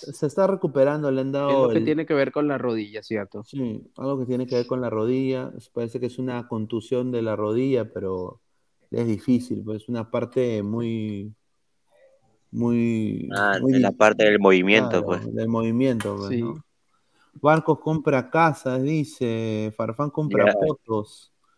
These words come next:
Speaker 3: Está bien.
Speaker 1: Dice, Caballito Hurtado también es filántropo con la tombita.
Speaker 3: <laughs> Ah, yo también me
Speaker 2: ¿Y
Speaker 3: vuelvo
Speaker 2: cómo siguió,
Speaker 3: filántropo con la
Speaker 2: cómo siguió
Speaker 3: tombita.
Speaker 2: esa relación, Pineda?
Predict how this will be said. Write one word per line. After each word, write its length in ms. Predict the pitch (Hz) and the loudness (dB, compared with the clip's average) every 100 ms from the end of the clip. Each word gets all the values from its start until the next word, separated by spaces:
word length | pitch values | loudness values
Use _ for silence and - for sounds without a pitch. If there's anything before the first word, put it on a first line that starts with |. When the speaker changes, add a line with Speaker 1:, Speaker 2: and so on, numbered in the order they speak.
| _ | _
Speaker 3:
Está 200 | 87 82 | -4 -2
bien. 320 | 82 87 135 | 2 2 4
Speaker 1:
Dice, 140 | 135 131 | 0 0
Caballito 520 | 135 131 131 147 147 | 4 6 6 4 2
Hurtado 600 | 147 131 143 156 156 147 | 0 0 0 2 4 2
también 420 | 139 123 127 143 151 | 0 -2 -2 -2 -2
es 180 | 139 - | -4 -2
filántropo 600 | 123 135 151 143 139 135 | 0 0 0 -2 -2 -2
con 140 | 117 | -2
la 120 | 110 110 | -4 -2
tombita. 640 | 107 110 131 147 - 110 | -4 -2 -4 -4 -4 2
Speaker 3:
<laughs> 640 | - - 370 - - 339 - | 2 2 0 0 -2 -2 0
Ah, 360 | 175 - 214 | 4 8 10
yo 100 | 214 | 10
también 200 | 113 120 | 10 10
me 60 | 120 | 10
Speaker 2:
¿Y 40 | |
Speaker 3:
vuelvo 180 | 107 107 | 10 8
Speaker 2:
cómo 60 | 104 | 6
siguió, 200 | 98 90 | 6 6
Speaker 3:
filántropo 440 | 87 101 92 90 90 | 8 6 2 2 0
con 100 | 90 | -4
la 60 | |
Speaker 2:
cómo 220 | 87 147 180 | -6 -4 0
siguió 260 | 190 170 | 0 2
Speaker 3:
tombita. 40 | 170 | 0
Speaker 2:
esa 160 | 202 | 0
relación, 720 | 190 175 147 - 170 185 165 131 | -2 -2 -2 -2 -4 -4 -6 -6
Pineda? 580 | 139 139 139 110 107 | -6 -4 -4 -6 -10